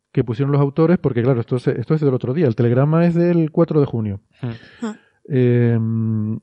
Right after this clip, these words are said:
Speaker 1: y, y son, bueno, Yaya Singh, se llama el primer autor de este telegrama astronómico, eh, y son de, em, a ver, ¿de dónde son estos autores? De, ta, ta, ta,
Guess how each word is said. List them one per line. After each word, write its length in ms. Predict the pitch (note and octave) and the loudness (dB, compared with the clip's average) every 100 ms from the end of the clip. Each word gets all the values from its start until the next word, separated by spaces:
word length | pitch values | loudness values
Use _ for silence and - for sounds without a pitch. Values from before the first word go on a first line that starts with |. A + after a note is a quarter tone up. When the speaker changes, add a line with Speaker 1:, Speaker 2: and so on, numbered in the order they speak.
| _ | _
Speaker 1:
y, 800 | - B2+ A#2+ A#2 A2+ A2 A2 - | -2 2 4 4 4 4 2 0
y 60 | B2 | -4
son, 460 | - B2 A#2+ A#2+ | 0 2 2 2
bueno, 220 | B2 A#2+ B2+ D#3 C#3+ B2 A#2 A2 | 0 0 -2 -10 -8 -6 -6 -6
Yaya 500 | A2 A#2+ B2 A#2+ A#2 | -2 0 2 2 2
Singh, 420 | - E3 F3 G3 | 0 0 0 -2
se 120 | G#3 C#3 | 0 0
llama 280 | C3 B2+ B2 | 0 2 2
el 140 | A#2+ | 2
primer 280 | A#2 B2 B2 | 0 0 0
autor 300 | A#2+ B2+ B2 | 0 -2 0
de 100 | B2+ | -2
este 120 | B2+ | -2
telegrama 400 | B2 B2 A#2+ B2 | 0 2 2 2
astronómico, 600 | A#2+ B2 C#3 D#3+ E3+ G3 - - - - - _ _ | 0 -2 0 0 0 -2 -4 -14 -20 -20 -20 _ _
eh, 280 | C#3 B2 B2 | 2 2 2
y 80 | B2 | -2
son 680 | - - C3+ C3+ C3+ C3 B2+ | -2 -2 0 0 -4 -4 0
de, 600 | C3+ C#3 C#3+ D3 D3 C#3+ | 2 4 2 0 0 0
em, 440 | C#3+ C#3 C3 A#2+ - - B2+ | 0 -2 -4 -6 -10 -10 -2
a 60 | |
ver, 180 | C3+ F#3+ | 0 0
¿de 80 | C3 | 0
dónde 140 | C3 | 0
son 160 | - C3 | 0 -2
estos 180 | - C3 | 0 0
autores? 480 | A#2 A2+ G#2+ A2 - | 2 2 2 -2 -6
De, 840 | A2+ A2 A2 A2 G#2+ G#2+ G#2 G#2+ | 0 2 4 2 2 2 0 0
ta, 120 | B2+ | 0
ta, 120 | B2 B2 | 0 -2
ta, 400 | - D#3 F3 | 0 2 2